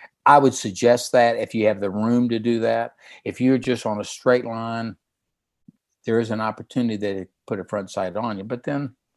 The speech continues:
I just say get away. The point is, and I, what I tell people, and I've told you this before too, Barb, you might get shot fifteen, eighteen, twenty feet away, run away, and not even know you've been shot. Depending on where you, and I tell people all the time when I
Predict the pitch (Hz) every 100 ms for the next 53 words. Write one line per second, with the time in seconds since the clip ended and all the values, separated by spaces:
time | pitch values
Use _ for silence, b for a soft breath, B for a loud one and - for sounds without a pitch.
0 | _ _ _ _ _ - 151 151 - 120
1 | 117 110 110 120 127 123 _ - - -
2 | 208 208 147 127 123 117 113 117 117 113
3 | - 127 117 101 98 98 104 - 113 98
4 | 95 98 - 101 104 92 - 95 87 87
5 | 85 B B - 127 156 135 120 104 127
6 | 117 110 - 110 120 110 110 107 117 104
7 | 120 113 104 104 104 104 101 101 98 110
8 | 110 104 98 98 104 101 95 98 95 90
9 | 87 80 - 90 69 - - _ _ _
10 | _ _ _ _ - 117 104 95 95 90
11 | 87 90 - 101 104 - 135 120 110 104
12 | 98 95 - 101 92 87